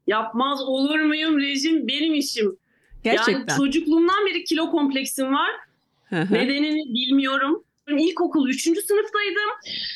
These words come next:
Speaker 1: Ee, öğretmen baskül getirdi sınıfa. Böyle hani niye acaba diye şey yaptık. Boyumuzu ölçtüler,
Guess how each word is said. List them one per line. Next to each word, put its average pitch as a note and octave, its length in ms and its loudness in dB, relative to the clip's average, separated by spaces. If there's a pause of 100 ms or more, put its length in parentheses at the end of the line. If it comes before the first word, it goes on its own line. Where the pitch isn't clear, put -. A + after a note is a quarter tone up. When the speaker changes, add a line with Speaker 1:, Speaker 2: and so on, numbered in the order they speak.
Speaker 1:
Ee, A3+ 200 0
öğretmen D4 640 -2
baskül C#4 360 -2 (120)
getirdi G4 460 -4
sınıfa. F4+ 320 0 (500)
Böyle C#4+ 240 0
hani D4+ 300 2
niye D4+ 200 0
acaba C4+ 480 -4 (120)
diye C#4 160 0
şey C#4+ 140 -2
yaptık. C4 280 0
Boyumuzu E4 400 2 (100)
ölçtüler, F#4+ 380 -2